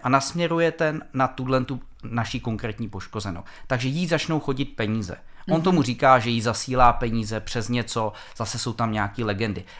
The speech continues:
Speaker 1: Ale jí chodí statisícový částky na účet, jo, a on jí říká, co má dělat.
Speaker 2: Mhm.
Speaker 1: Jo? A vlastně většinou tady ta, tady ta peněžní mula,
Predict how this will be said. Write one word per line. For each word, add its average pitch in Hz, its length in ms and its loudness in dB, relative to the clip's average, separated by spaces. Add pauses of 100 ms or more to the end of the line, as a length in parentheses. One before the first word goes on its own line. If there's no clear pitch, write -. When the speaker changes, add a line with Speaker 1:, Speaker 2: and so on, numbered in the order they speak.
Speaker 1:
Ale 139 120 6
jí 185 120 2
chodí 156 280 0
statisícový 160 680 -2
částky 127 380 2
na 120 160 0
účet, 131 580 0 (320)
jo, 131 180 8
a 127 80 10
on 131 160 4
jí 127 80 4
říká, 113 320 4
co 117 180 -4
má 104 200 0
dělat. 85 400 -8 (280)
Speaker 2:
Mhm. 185 200 -2
Speaker 1:
Jo? 156 200 6 (220)
A 123 180 8
vlastně 131 320 6
většinou 139 340 0
tady 127 240 2
ta, 110 560 4
tady 120 200 -4
ta 113 340 2 (280)
peněžní 127 440 4
mula, 123 540 2